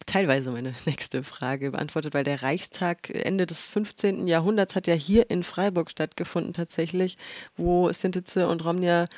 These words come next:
für vogelfrei erklärt wurden. Ähm, und das, äh, hatte ja über Jahrhunderte hinweg, was du auch gerade schon zum Teil beantwortet hast, ähm, krasse Folgen einfach für die Minderheit. Ähm, ich wollte vielleicht noch mal auf diesen sogenannten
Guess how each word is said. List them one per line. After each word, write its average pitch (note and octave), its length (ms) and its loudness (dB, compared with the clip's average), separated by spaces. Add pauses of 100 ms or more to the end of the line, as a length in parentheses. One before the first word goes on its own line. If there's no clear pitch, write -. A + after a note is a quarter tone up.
(140)
für - 140 -2
vogelfrei G3+ 640 2
erklärt - 580 -4
wurden. F3 380 -2 (480)
Ähm, E3 280 2
und D#3+ 200 -4
das, - 260 -8
äh, D#3+ 340 0
hatte F3 200 -4
ja D#3+ 180 2
über - 180 -4
Jahrhunderte F3 720 2
hinweg, E3 760 0
was E3 240 -6
du - 100 -2
auch - 120 -2
gerade D#3 160 -2
schon D#3 160 -4
zum E3 180 -6
Teil F3+ 380 2 (680)
beantwortet D#3+ 640 -4
hast, E3 300 -6
ähm, D#3+ 520 -2
krasse E3 480 -6
Folgen F#3 400 -4
einfach - 240 -8
für D3+ 160 -6
die D3 100 -8
Minderheit. D3+ 580 -4 (320)
Ähm, F3 320 2
ich - 140 -12
wollte G#3+ 160 -4
vielleicht G3+ 280 -6
noch G3+ 100 -6
mal G3 140 -2
auf - 160 -2
diesen E3+ 460 -4 (320)
sogenannten E3+ 760 -4